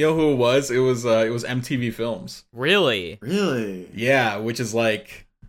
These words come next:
Speaker 1: I can kinda see them being like, "Oh, we can't just let the Safdies do whatever they <laughs> wanna do."
Speaker 2: <laughs>
Speaker 1: We're, we're talking to the M T V generation. <laughs>
Speaker 2: We'll
Speaker 1: It's
Speaker 2: bu-,
Speaker 1: gotta be somewhat safe.
Speaker 2: we'll burn the
Speaker 1: And
Speaker 2: shit
Speaker 1: I can
Speaker 2: to the
Speaker 1: imagine
Speaker 2: ground.
Speaker 1: that's probably why it, yeah, exactly.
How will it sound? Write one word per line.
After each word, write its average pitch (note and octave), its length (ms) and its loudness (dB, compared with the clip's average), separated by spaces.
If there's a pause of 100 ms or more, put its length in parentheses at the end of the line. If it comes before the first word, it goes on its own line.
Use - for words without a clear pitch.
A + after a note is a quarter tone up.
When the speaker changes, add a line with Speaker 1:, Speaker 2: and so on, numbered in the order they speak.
(360)
Speaker 1:
I A#2+ 100 -2
can B2+ 180 -2
kinda B2 280 0
see B2+ 180 -2
them A#2 180 0
being A2+ 260 -2
like, G#2 360 -6 (560)
"Oh, - 220 -12
we B2 100 -8
can't B2 300 -2
just G#2+ 100 -6
let A2+ 160 -4
the G#2 60 -12
Safdies A2 500 -6
do A2+ 140 -4
whatever G#2 320 -10
they A2 140 -6
<laughs> G#2+ 120 -4
wanna - 380 6
do." A3 1040 6
Speaker 2:
<laughs> A3 60 -2 (1500)
Speaker 1:
We're, C3+ 160 -2 (120)
we're D3 100 -2
talking C#3 340 2
to C3 80 -4
the A#2 160 0
M A#2+ 140 -4
T A#2+ 180 -6
V A#2 200 -4
generation. A#2 880 2
<laughs> - 40 -10
Speaker 2:
We'll D#3 100 6
Speaker 1:
It's D#3 160 10
Speaker 2:
bu-, - 60 10
Speaker 1:
gotta C#3 160 2
be B2 120 0
somewhat A#2 440 -4
safe. A2+ 340 -4
Speaker 2:
we'll F#3+ 120 2
burn D#3 300 6
the C#3+ 80 0
Speaker 1:
And C#3 60 0
Speaker 2:
shit - 100 2
Speaker 1:
I C3+ 80 6
can C#3+ 120 4
Speaker 2:
to C#3 60 6
the - 20 -
Speaker 1:
imagine B2+ 300 4
Speaker 2:
ground. B2+ 160 0
Speaker 1:
that's G#2+ 180 -6
probably G#2 240 -4
why G#2 280 -6
it, G2+ 160 -8
yeah, A2 260 -6
exactly. A2 680 -10